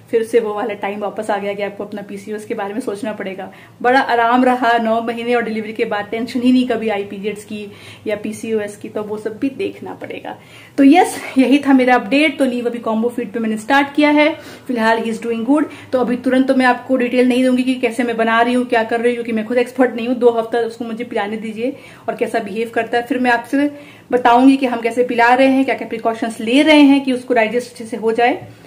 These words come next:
And अगर मेरी supply in future कम होती है तो वो भी मैं update करूंगी,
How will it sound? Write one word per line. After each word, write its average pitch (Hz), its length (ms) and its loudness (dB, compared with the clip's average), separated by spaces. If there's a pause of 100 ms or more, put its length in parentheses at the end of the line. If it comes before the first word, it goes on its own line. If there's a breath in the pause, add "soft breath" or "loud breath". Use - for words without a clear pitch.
(280 loud breath)
And 220 120 -2
अगर 247 180 2
मेरी 254 140 0
supply 277 560 4
in 277 120 10
future 262 300 2
कम 247 160 4
होती 240 460 2
है 269 120 2
तो 262 120 -2
वो 220 60 -4
भी 233 100 -6
मैं 226 120 -4
update 202 320 -6
करूंगी, 254 580 0